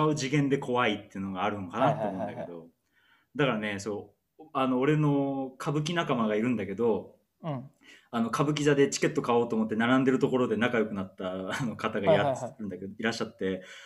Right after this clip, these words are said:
Speaker 1: 俺よりも、うーん、四十年、五十年ぐらい長く歌舞伎を見てる方がいるんだけど、
Speaker 2: はいはいはい。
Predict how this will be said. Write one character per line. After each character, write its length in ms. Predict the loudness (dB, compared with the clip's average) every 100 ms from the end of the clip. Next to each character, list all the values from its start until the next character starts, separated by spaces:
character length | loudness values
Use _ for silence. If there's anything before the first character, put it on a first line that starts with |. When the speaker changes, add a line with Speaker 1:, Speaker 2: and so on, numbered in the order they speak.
| -4
Speaker 1:
俺 180 | 6 8
よ 80 | 8
り 80 | 6
も、 460 | 4 2 -2 -8 -14 -6
う 60 |
ー 1080 | -2 0 -2 -2 -2 -4 -4 -4 -4 -6 -6 -8
ん、 100 | -10 -20 _ _
四 360 | -2 2 4 4
十 180 | 4 4
年、 160 | 4
五 160 | 6 6
十 200 | 6 4
年 320 | 4 0 -2
ぐ 80 | 2
ら 100 | 4
い 40 |
長 260 | 6 6 6
く 120 | 2
歌 100 | -2
舞 100 | -2
伎 120 | 2
を 40 | 2
見 120 | 2
て 100 | -2
る 140 | -6
方 220 | -8 -8
が 80 | -6
い 60 | -6
る 80 | -6
ん 60 |
だ 100 | -6
け 80 | -8
ど、 100 | -2
Speaker 2:
は 100 | 0
い 40 |
は 100 | 2
い 80 | -2
は 140 | -2
い。 80 | -6